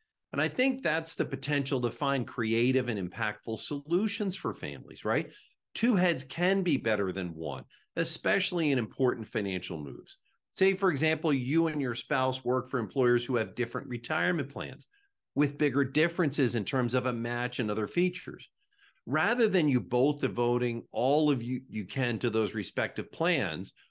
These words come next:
but you're also carrying some debt, the best move may be to pay down some debt in some cases and max out one retirement plan.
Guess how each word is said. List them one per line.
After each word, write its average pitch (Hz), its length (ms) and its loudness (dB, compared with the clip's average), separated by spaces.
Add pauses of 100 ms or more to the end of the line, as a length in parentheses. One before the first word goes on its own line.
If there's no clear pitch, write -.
(140)
but 120 160 0
you're 120 140 2
also 123 240 0
carrying 120 400 0
some 87 200 -6
debt, 135 440 0 (640)
the 127 80 -2
best 185 400 0
move 139 220 2
may 127 220 2
be 123 340 0 (220)
to 131 80 -4
pay 175 340 2
down 147 440 0
some 208 380 0
debt 202 320 0 (100)
in 147 180 0
some 170 400 -2
cases 165 640 -2 (380)
and 127 240 2
max 151 520 0
out 127 360 2
one 117 460 2
retirement 123 880 0
plan. 71 340 -8